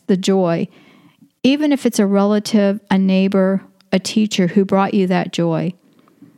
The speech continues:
In curriculum, um, I published along with a co-author, Jill, um, she was an example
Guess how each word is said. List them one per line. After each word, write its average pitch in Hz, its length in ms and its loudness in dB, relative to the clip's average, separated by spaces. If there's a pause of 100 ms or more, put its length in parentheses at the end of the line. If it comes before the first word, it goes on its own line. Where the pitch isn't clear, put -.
(440)
In 240 140 2
curriculum, 240 800 2
um, 190 240 2
I - 140 0
published 196 640 0
along 185 320 2
with 180 160 0
a 180 60 2
co-author, 180 880 0
Jill, 185 600 -2 (800)
um, 196 200 0
she 330 240 2
was 427 200 0
an 339 100 0
example 196 920 0